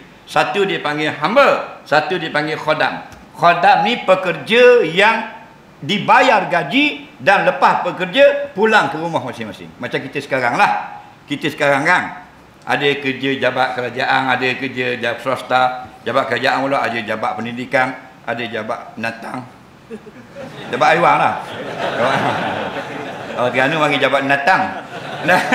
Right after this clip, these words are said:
<laughs> sini panggil jabat? Jabat veterina. Ha, ha, ha, tak. Sama je lah. Nah, <laughs> Terengganu dia kasar sikit, jabat binatang tu. <laughs>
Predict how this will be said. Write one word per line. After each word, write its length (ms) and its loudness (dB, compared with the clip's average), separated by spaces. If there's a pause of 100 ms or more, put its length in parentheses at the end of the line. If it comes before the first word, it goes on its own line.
(200)
<laughs> 300 -10
sini 240 -6
panggil 160 -4
jabat? 480 0 (720)
Jabat 200 4 (120)
veterina. 560 2
Ha, 160 2
ha, 160 2
ha, 140 4 (100)
tak. 200 2 (200)
Sama 320 2
je 160 2
lah. 160 6 (400)
Nah, 140 4 (500)
<laughs> 480 -8
Terengganu 320 0
dia 160 -2
kasar 400 2
sikit, 320 -2
jabat 320 0
binatang 480 2
tu. 160 -6
<laughs> 0 -